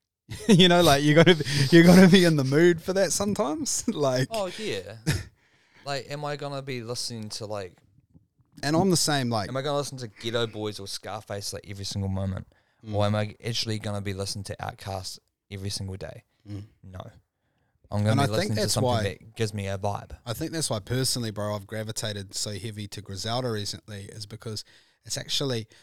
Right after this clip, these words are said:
Speaker 1: like, it's lyricism, but it's simple. It's just, like, dudes spitting hot beat, like, s-, sorry, dudes spitting, like, real lyrics, like, with witty, you know, punchlines, catchphrases. They're just doing, like, the art of hip hop, and it's just quite stripped back, and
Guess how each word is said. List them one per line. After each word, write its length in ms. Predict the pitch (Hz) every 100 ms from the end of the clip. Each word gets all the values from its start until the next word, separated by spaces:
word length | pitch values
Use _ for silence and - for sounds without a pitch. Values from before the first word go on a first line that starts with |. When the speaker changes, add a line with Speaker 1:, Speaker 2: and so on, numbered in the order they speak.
| _ _ _ _ -
Speaker 1:
like, 100 | 123
it's 140 | 110
lyricism, 540 | 117 143 147 143 131 127
but 100 | 110
it's 100 | -
simple. 460 | - 160 113 104 113
It's 180 | 113
just, 220 | - 120 120
like, 300 | 110 104 107
dudes 320 | 156 143 -
spitting 320 | - 123 113
hot 240 | 107 120
beat, 160 | 123 - -
like, 160 | 107
s-, 200 | - - - - _
sorry, 240 | - 104 98 - - -
dudes 240 | 139 135
spitting, 360 | - 139 131 120
like, 220 | 107 104
real 300 | 107 131 131
lyrics, 600 | 127 135 131 - - - - - _
like, 220 | 110 95
with 160 | 107 98 -
witty, 500 | 117 135 131 120 107 _ _ _ _ _ _ _
you 120 | 110
know, 260 | 110 113 110 -
punchlines, 640 | - 127 - 127 123 120 -
catchphrases. 920 | 123 - - 117 113 113 117 113 - - - - _
They're 80 | 160
just 240 | 226 -
doing, 240 | 135 127 120
like, 160 | 107
the 80 | 104
art 200 | 110 117
of 80 | 98
hip 120 | 117
hop, 160 | 113 107
and 80 | 104
it's 100 | -
just 140 | -
quite 220 | - 101
stripped 320 | - - -
back, 460 | 117 110 107 - -
and 400 | - 107 104 98